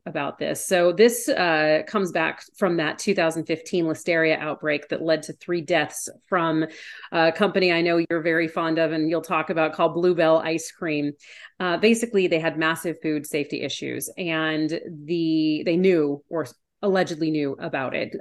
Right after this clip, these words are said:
um, going back as far as January twenty ten.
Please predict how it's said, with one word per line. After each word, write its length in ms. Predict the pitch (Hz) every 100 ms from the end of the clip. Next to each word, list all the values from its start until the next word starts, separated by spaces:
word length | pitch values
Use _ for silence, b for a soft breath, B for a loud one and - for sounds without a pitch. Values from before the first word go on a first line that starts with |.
| -
um, 320 | 156 151 165 - 185
going 220 | 175 156
back 240 | 151 143
as 100 | 156
far 200 | - 151
as 160 | 147 147
January 480 | 160 143 151 143 143
twenty 280 | - 147 143
ten. 380 | - 156 143